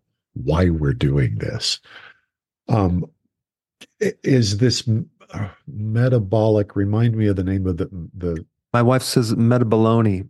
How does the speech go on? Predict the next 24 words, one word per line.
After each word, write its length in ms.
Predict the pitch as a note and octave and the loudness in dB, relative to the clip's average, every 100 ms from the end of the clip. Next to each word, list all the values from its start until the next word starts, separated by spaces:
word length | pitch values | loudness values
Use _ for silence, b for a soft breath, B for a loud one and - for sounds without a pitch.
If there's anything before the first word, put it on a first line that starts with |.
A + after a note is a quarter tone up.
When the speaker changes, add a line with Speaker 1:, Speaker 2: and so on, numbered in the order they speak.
| - | -2
Speaker 2:
but 120 | G#2+ | 0
it's 180 | G2+ - | 0 -2
metabolomics. 1400 | A2 A#2+ A2+ F#2+ G#2+ G#2 G#2+ A2 G#2+ G2+ - - - - - - | 0 2 0 0 0 2 2 0 0 -6 -10 -20 -18 -18 -18 -20
<laughs> 160 | - | -4
Speaker 1:
Metabolomics. 840 | A#2 A#2+ G#2+ G2 F#2+ D2+ C2+ - - _ _ _ _ _ _ _ _ _ _ _ _ _ _ _ _ _ | 0 2 2 0 0 -4 -10 -16 -20 _ _ _ _ _ _ _ _ _ _ _ _ _ _ _ _ _
Are 140 | - C3+ | 0 0
there 260 | B2 F3 | 2 2
places 680 | F3 - C#3 D3 C3+ C#3+ A#2+ | 0 -2 0 0 2 0 0
and 360 | - A#2 A2+ - | -4 -4 -4 -4
people 440 | - A#2+ B2 A#2 A2+ | -2 0 2 0 0
that 380 | G#2 G#2 G2 - _ _ _ - _ - | 0 2 0 -4 _ _ _ -20 _ -2
a 220 | A2 G#2 | 0 0
can, 340 | - G2 F#2 - | -2 -4 -6 -6
that 260 | G2 F#2+ F#2 G#2 - A#2 - G2+ G2+ - A#2+ | -2 0 -2 -8 -14 -14 -10 -8 -10 -8 -4
Joe 200 | B2 A#2 | 0 0
Sixpack 580 | - G#2+ - G#2 F2+ | 0 -2 0 0 0
here 420 | - G2 F2+ F2 - | -2 -2 0 -2 -4
can 500 | - F#2+ F2 D#2+ E2+ - | -2 0 0 -4 -8 -14
say, 240 | - F2+ | -2 0
"Hey, 160 | F2 A2+ | 2 2
I 40 | |
wanna 220 | F#2+ G2+ F2+ | 2 0 0
do 160 | G#2 | 2
this," 320 | F#2+ F2+ - | 2 0 -2